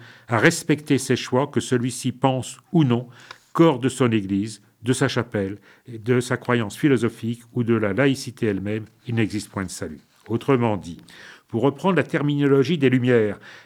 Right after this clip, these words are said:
la laïcité n'impose pas une tolérance idéologique ou doctrinale,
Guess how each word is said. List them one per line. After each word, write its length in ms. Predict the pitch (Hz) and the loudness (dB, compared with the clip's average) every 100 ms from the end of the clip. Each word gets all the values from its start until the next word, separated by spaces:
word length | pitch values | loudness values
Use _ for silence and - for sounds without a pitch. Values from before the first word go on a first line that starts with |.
| _ | _
la 120 | 120 | 2
laïcité 580 | 127 185 190 196 - 208 | 4 2 2 -2 2 4
n'impose 400 | 170 156 151 151 | 4 2 0 2
pas 180 | - 151 | 2 2
une 140 | 110 | 0
tolérance 840 | - - 151 147 156 170 135 - 107 | -6 2 6 6 4 0 -2 -6 -8
idéologique 760 | 101 101 110 104 151 156 - _ - _ | 0 2 2 0 -2 -6 -14 _ -20 _
ou 80 | 113 | 0
doctrinale, 720 | 113 117 - 131 160 156 143 | 0 0 -2 0 0 0 -2